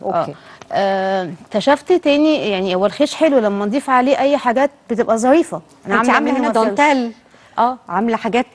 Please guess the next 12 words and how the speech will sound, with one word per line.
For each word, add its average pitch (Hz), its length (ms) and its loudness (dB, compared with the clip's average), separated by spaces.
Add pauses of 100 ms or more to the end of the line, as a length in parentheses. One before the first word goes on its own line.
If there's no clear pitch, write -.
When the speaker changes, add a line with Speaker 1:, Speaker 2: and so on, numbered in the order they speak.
Speaker 2:
دانتيل 202 220 0
Speaker 1:
دانتيل 226 340 4
Speaker 2:
وعاملة 254 220 2
Speaker 1:
وفي 233 100 -6
Speaker 2:
حاجات 220 260 2
Speaker 1:
ورد 226 320 2
وفي 247 240 -4
الجوبيه 226 560 0
وفي 240 680 -2
ورد، 214 460 0
آه، 180 400 0 (500)
آه، - 300 -12